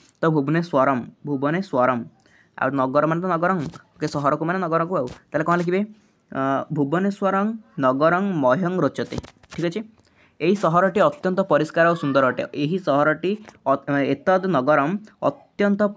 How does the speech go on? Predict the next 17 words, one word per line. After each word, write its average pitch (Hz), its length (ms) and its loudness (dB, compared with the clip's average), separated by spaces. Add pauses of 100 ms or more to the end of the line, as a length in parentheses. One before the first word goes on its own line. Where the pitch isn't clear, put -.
(120)
ନିର୍ମଳ, 143 440 4
ମାନେ 160 200 -2 (220)
ଅତ୍ୟନ୍ତ 180 440 -2
ପରିଷ୍କାର, 151 480 2
ଯେଉଁଟା 160 200 2
ଅତିବଂ 170 560 0 (120)
ନିର୍ମଳଂ, 147 460 2 (460)
ତାପରେ 156 260 0
ସୁନ୍ଦର 147 440 0
ଅଟେ। 123 220 -2 (300)
ସୁନ୍ଦରଂ 147 420 0
ଚ 170 140 -4
ଅସ୍ତି। 139 340 2
ପିଲାମାନେ, 160 240 -2
ଡିଟେଲ 156 340 -2
ଯଦି 156 140 -2
ବୁଝେଇବାର 151 380 -2